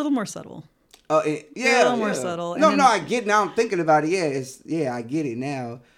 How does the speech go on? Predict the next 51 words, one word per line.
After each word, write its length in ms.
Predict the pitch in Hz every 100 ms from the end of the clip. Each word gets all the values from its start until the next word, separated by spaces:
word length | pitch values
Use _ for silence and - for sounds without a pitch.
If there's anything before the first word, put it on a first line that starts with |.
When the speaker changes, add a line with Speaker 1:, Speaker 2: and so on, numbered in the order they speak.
| _
Speaker 2:
Um, 520 | - 123 117 104 107 107
but, 280 | 160 -
but, 260 | 147 190 - 160
but 260 | 196 196 202
even 340 | 220 214 190
th-, 120 | 202 - _ _ _ _ _ _ _ _ _ _ _ _ -
so 260 | - 208
even 260 | 233 220 214
with 160 | 180 202
that, 280 | 233 214
with 200 | 165 160 -
Alice 380 | 165 180 165 143
being 280 | 160 156
in 100 | 147
all 140 | 147 135
the 80 | 120
blue 380 | 107 156 175
and 120 | 147 123
shit, 380 | - 131 127
I 80 | 120
love 440 | 120 131 156 151 147
Ophelia 500 | 123 - 165 147 131
in 80 | 123
her 140 | 113
green. 600 | 98 131 147 127 104 151
Speaker 1:
Mm-hmm. 200 | - 165 175 - _
Speaker 2:
I 100 | 120
really 280 | 127 160 143
love 460 | 147 208 208 151
that. 260 | 131 113 104
That's, 200 | 135 160
and 260 | - 147
I 80 | 139
love 320 | 131 147 165
how 100 | 156
she, 280 | 139 139 120 -
she 240 | - 143
always 340 | 139 143 160 165
ends 240 | 170 160
up 160 | 165 -
in 160 | 156
green. 380 | 147 180 190 143
I, 80 | 120
and 380 | 185 - 170 165
I 40 |
Speaker 1:
Mm-hmm. 80 | 165
Speaker 2:
just 160 | 147 -
think 120 | 175
it's 100 | 160
real 160 | 160 113
regal, 520 | 120 220 147 117